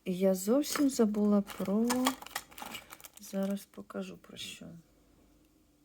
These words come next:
Тут сережка у нас сімнадцять міліметрів. Лабрадор вісімнадцять з половиною. Ось такий. Три тисячі триста гривень вартість. Але по розміру він,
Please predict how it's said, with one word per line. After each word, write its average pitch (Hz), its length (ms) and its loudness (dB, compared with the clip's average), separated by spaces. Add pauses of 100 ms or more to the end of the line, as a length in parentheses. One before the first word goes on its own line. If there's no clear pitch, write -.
(1120)
Тут 233 360 4
сережка 202 720 8
у 190 180 4
нас 180 680 4 (460)
сімнадцять 190 680 0
міліметрів. 170 760 -6 (380)
Лабрадор 196 1040 -2
вісімнадцять 180 960 -4
з - 100 -6
половиною. 185 760 0 (140)
Ось 190 320 -4
такий. 180 600 -4 (600)
Три 175 200 -2
тисячі 220 680 0
триста 190 640 -2
гривень 185 600 -6 (160)
вартість. 175 840 -12
Але 180 120 -14 (100)
по 180 80 -16
розміру 190 500 -2
він, 196 420 4